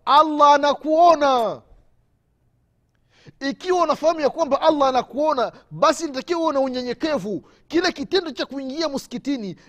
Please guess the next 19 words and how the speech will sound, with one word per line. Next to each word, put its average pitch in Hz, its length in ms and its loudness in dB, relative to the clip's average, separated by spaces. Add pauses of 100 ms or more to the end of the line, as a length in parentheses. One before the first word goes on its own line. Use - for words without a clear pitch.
yale 277 320 0
mambo 294 300 0
ya 254 140 4
dunia 262 360 -2
yaweke 254 440 0
nje, 214 420 -6 (200)
mambo 311 360 0
ya 285 120 4
kuuza 285 440 -4
na 247 100 -2
kununua 254 480 0
yaweke 254 380 4
nje, 254 420 -4 (200)
mambo 330 380 2
ya 285 120 6
wanawake 277 480 2
fikra 285 420 -2
weka 285 380 0
nje, 294 460 -2